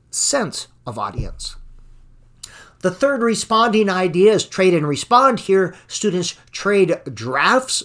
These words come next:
with a paper, the actual paper, with a partner in a small group, and they write their response right on the page. You can also use groups of three or more students, having them write and rotate their stories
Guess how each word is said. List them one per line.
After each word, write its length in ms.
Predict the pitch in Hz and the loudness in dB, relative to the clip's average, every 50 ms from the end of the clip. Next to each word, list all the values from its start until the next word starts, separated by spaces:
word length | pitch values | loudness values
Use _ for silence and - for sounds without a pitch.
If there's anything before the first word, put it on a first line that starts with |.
| - - | -8 -6
with 200 | 139 147 143 147 | -4 -4 -4 -4
a 60 | 135 | -6
paper, 400 | - - 147 135 135 - 190 196 | -6 -6 -6 -4 -2 0 0 0
the 160 | 185 170 - - 147 | 0 -2 -4 -6 -8
actual 340 | 147 - - - 208 220 | -8 -8 -4 0 0 0
paper, 560 | 214 214 - - 135 - - 147 196 233 226 - _ _ - - _ _ | 0 0 -2 -4 -4 -4 -4 -6 -6 -6 -8 -12 _ _ -20 -20 _ _
with 160 | 185 165 - | -6 -4 -4
a 60 | 180 | -4
partner 500 | - - - 170 165 156 175 165 170 180 | -2 0 0 0 0 0 0 0 0 0
in 140 | 170 156 143 | -2 -4 -6
a 60 | 139 | -6
small 360 | 127 - - 143 135 127 123 120 | -6 -6 -6 -6 -6 -6 -6 -4
group, 360 | 113 - 262 302 302 302 - - - - - _ _ | 0 2 2 2 2 0 -6 -20 -20 -20 -20 _ _
and 180 | - 190 202 175 | -6 -4 -2 0
they 140 | 180 185 165 | 0 0 0
write 560 | 139 139 147 185 220 247 262 262 262 - - - - | -2 -4 -4 -4 -2 -2 -2 -2 -4 -6 -12 -14 -8
their 220 | 143 180 180 180 | -6 -4 -4 -4
response 720 | 156 165 160 - - - 180 175 170 170 175 170 170 - - - | -4 -6 -6 -8 -8 -8 -8 -6 -6 -6 -6 -6 -8 -12 -14 -16
right 440 | 151 127 135 160 180 208 214 214 214 202 - - | -14 -8 -6 -4 -4 -4 -4 -6 -8 -12 -12 -10
on 320 | 175 175 180 180 175 175 | -10 -8 -8 -6 -8 -8
the 80 | 170 180 | -8 -8
page. 640 | 175 - 226 240 240 196 175 - - - - - _ _ _ _ _ _ _ _ _ _ _ _ _ _ _ - _ _ _ | -8 -8 -10 -10 -8 -10 -12 -14 -18 -20 -20 -20 _ _ _ _ _ _ _ _ _ _ _ _ _ _ _ -20 _ _ _
You 100 | - 196 | -12 -10
can 160 | 180 185 190 190 | -6 -4 -2 0
also 300 | 190 196 180 - 208 190 | 0 0 0 0 0 0
use 220 | 170 160 156 143 | 0 0 -2 -2
groups 300 | - 175 175 175 - - | -2 -2 -2 -2 -2 -4
of 160 | 147 135 - | -8 -8 -10
three 300 | - - - 226 220 202 | -10 -8 -4 0 4 4
or 80 | 165 156 | 4 4
more 220 | 160 156 135 120 | 2 0 -4 -4
students, 500 | - - - - 294 311 285 269 240 - - - - | -4 -6 -4 0 0 2 2 2 0 -2 -6 -12 -12
having 300 | - - 208 202 196 190 | -6 -2 0 0 2 0
them 240 | 170 160 151 156 151 | 0 -2 -2 -2 0
write 240 | 180 208 208 202 202 - 202 | 0 0 0 0 -2 -4 -4
and 360 | 170 170 175 165 160 170 185 | -4 -2 -2 -4 -2 0 4
rotate 720 | 233 262 277 269 - - - - 175 135 123 - - - _ _ _ _ _ | 4 4 4 2 0 -6 -6 -4 -2 -4 -4 -6 -12 -20 _ _ _ _ _
their 140 | 147 143 | -10 -8
stories 580 | 131 - - - 147 135 139 147 151 147 - - | -8 -8 -6 -4 -4 -2 -2 -2 -2 -4 -6 -8